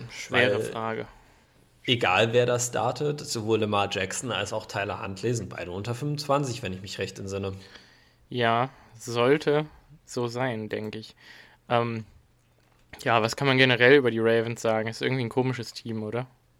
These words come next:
Speaker 1: Also
Speaker 2: Die Ravens sind, äh, ein, ein komisches Team insofern, dass man sie einfach schlecht einsch-, äh, einschätzen kann.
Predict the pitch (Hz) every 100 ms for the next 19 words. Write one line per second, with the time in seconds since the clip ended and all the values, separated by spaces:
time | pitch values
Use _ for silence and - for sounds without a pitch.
0 | _ _ _ _ _ - _ - 120 117
1 | 110 - - 127 120 131 156 127 139 139
2 | 139 - 123 120 123 123 127 120 - 113
3 | - - 123 147 160 147 131 - 143 143
4 | 123 123 127 131 131 127 117 113 113 120
5 | 120 - 113 - 285 135 135 - - -
6 | - - 107 107 107 104 110 120 107 104
7 | - 95 - 101